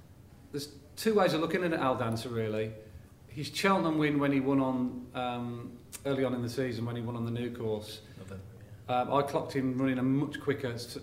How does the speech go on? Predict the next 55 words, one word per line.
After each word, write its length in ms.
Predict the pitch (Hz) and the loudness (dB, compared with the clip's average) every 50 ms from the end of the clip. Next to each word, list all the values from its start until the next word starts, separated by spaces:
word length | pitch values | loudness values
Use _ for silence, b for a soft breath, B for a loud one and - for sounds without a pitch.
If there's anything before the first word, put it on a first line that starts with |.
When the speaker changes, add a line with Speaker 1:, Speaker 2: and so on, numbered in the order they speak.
| - | -12
Speaker 1:
circuit 400 | - - - 139 131 127 - - | -10 -2 0 0 0 0 -4 -8
time 240 | - 131 120 120 120 | -6 -4 -4 -4 -4
than 220 | 120 120 123 120 | -4 -4 -6 -6
Elixir 360 | 123 120 123 120 - - 127 117 | -6 -6 -6 -6 -6 -6 -6 -4
de 100 | 117 120 | -2 -2
Nuts, 340 | 135 139 - - - - - | -2 -2 -2 -4 -8 -8 -8
roughly 220 | 143 139 - 139 | -6 -4 -4 -2
about 200 | 117 123 120 113 | -2 -2 -2 -2
fifteen 360 | - 139 120 - 131 127 120 | -4 -6 -6 -4 -6 -6 -4
lengths 180 | 120 120 117 113 | -4 -6 -6 -2
difference, 400 | 123 139 139 139 139 139 139 139 | -2 -2 -2 -2 -4 -4 -4 -4
three 180 | - 127 127 117 | -4 -4 -4 -4
seconds. 500 | - 139 131 131 - 143 151 147 - - b b b b b b b b b b | -2 -4 -4 -4 -2 -4 -4 -6 -8 -12 b b b b b b b b b b
So 140 | - - 139 | -4 -2 0
I'd 80 | 131 | 0
be 80 | 135 135 | 0 0
pretty 320 | 135 - 196 196 190 - | 2 2 0 0 0 -4
sure 180 | 131 - 160 147 | -4 -2 0 0
that 80 | 139 - | 2 2
Al 160 | 131 135 131 | 2 2 4
Dancer's 340 | - 131 131 117 - 131 117 | 4 2 2 0 -2 -4 -4
a 40 | |
better 220 | 117 123 127 123 113 | -2 -2 -2 -2 -2
horse 200 | 110 120 110 - | -4 -4 -4 -6
than 140 | 120 117 117 | -6 -4 -2
Elixir 380 | 113 113 113 113 - 131 117 | -2 -2 -4 -4 -6 -8 -6
de 100 | 113 113 | -4 -4
Nuts, 420 | 113 117 117 113 - - - - - - - - | -4 -4 -4 -4 -8 -10 -14 -14 -16 -18 -12 -8
and 100 | 113 117 | -6 -6
he, 160 | 120 120 117 | -4 -4 -6
of 140 | 117 113 - | -6 -6 -6
course, 200 | - 117 110 - | -8 -8 -8 -8
has 100 | 110 110 | -8 -6
gone 140 | 117 113 113 | -4 -4 -4
on 60 | 110 | -4
to 80 | 113 113 | -4 -6
win 120 | 110 107 | -6 -6
a 60 | 110 | -6
Grade 320 | 107 110 113 110 107 107 107 | -4 -4 -2 -2 -2 -2 -2
One. 260 | 110 107 104 104 101 98 - - - - - - - - - b b b b b b b | -4 -2 -2 -4 -4 -8 -12 -16 -18 -20 -20 -20 -20 -20 -20 b b b b b b b
But 100 | - 135 | -6 2
then 160 | - 165 160 | 2 4 4
the 80 | 160 151 | 6 6
Ascot 400 | 151 151 147 - - 131 123 - | 6 6 6 4 0 0 0 2
race. 400 | 123 117 113 113 110 - - - - B B B B B B | 2 2 2 2 0 -2 -8 -10 -12 B B B B B B
Now, 100 | 135 139 | -6 -4
this 260 | 135 135 156 151 - | -4 -2 -4 -4 -2
is, 80 | 156 135 | -2 -2
this 220 | 139 151 139 - | 0 0 0 0
is 60 | 143 127 | -2 -2
the 80 | 131 | 0
race 280 | 127 131 131 131 127 135 | 2 2 2 2 2 -2
where 80 | 135 | -2
you 140 | 127 120 120 | -2 -2 -2
think, 240 | 117 131 123 110 - | -2 -4 -4 -6 -8